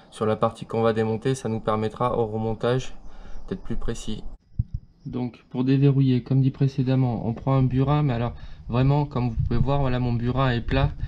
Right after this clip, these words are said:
faut vraiment pas prendre quelque chose de tranchant, euh, vraiment très plat, et on vient se positionner ici, donc dans l'ailette, et on met des coups secs avec le marteau derrière. Alors je sais, il y a plusieurs possibilités pour, euh, pour faire ça.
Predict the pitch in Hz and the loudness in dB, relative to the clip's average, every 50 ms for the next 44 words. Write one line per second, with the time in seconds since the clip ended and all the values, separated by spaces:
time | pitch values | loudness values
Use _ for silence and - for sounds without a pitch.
0 | - - - - - 98 107 117 131 139 143 135 143 127 - - 131 127 123 - | -2 -2 -2 -2 -2 0 2 2 4 4 4 2 2 -2 0 0 0 0 0 -2
1 | 123 117 - - 131 127 113 117 117 - - - 127 127 127 - 131 131 143 - | -4 -4 -2 -2 -2 0 0 0 -2 -2 -2 0 0 0 2 2 0 0 0 0
2 | - - - - - - - - - - - 104 107 104 113 120 127 135 135 135 | -2 -4 -6 -4 2 2 2 2 2 -6 -10 -8 -6 -4 -2 -2 0 0 -2 -2
3 | - 139 127 - - 123 123 135 - - - 113 120 117 120 135 127 - - 131 | 0 -2 -2 0 0 0 0 0 -2 -2 0 2 2 6 6 6 6 6 2 0
4 | 127 127 - - - - 135 135 135 135 131 131 - - 147 143 135 131 120 117 | 2 2 0 0 0 -2 -2 -2 0 0 -2 -2 -2 -2 -4 -4 -4 -4 -2 0
5 | - 131 139 135 135 131 131 139 147 - - - - - - - - - - - | 0 2 2 0 0 -2 -2 -4 -4 -6 -8 -10 -4 -4 -4 -4 -6 -10 -10 -10
6 | - - - - - - - - 113 113 - - 120 123 127 131 120 131 117 - | -8 -8 -8 -8 -8 -4 0 0 2 2 0 0 0 2 2 2 2 0 -2 -2
7 | 135 127 - - 143 139 139 127 120 120 117 - 127 120 120 123 120 - 135 117 | -4 -4 0 0 0 0 2 0 -2 -2 -2 0 0 0 2 2 0 0 0 0
8 | 123 123 123 117 110 107 104 104 107 107 110 120 113 - 147 139 135 123 - - | 0 0 2 0 0 0 0 0 0 0 0 0 0 2 2 2 2 0 0 -2
9 | 135 127 135 143 143 - - - - 135 123 - - 127 131 127 131 131 - - | -2 0 2 0 0 0 -4 -4 -2 -2 0 0 0 0 -2 0 -2 -2 0 -2
10 | 139 131 - - 117 107 113 110 110 107 107 104 107 107 - - 113 107 - 123 | -2 -2 -2 -6 -6 -4 -4 -4 -2 -2 -2 -2 -2 -4 -4 -4 -4 -4 -2 -4
11 | 120 - - - 131 135 139 139 | -4 -4 -2 0 0 2 2 2